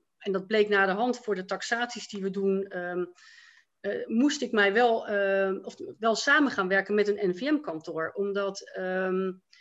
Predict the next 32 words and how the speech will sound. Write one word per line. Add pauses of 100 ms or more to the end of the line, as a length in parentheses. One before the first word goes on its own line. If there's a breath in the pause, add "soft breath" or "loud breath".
(200 soft breath)
de
taxaties,
die
gingen,
dat
kon
eerst
zonder,
maar,
eh,
toen
het,
ja,
toen
de
rapporten
gevalideerd
werden, (440 loud breath)
dan
moest
je
dat
namens
een
kantoor
doen.
En
dat
had
ik
natuurlijk
niet.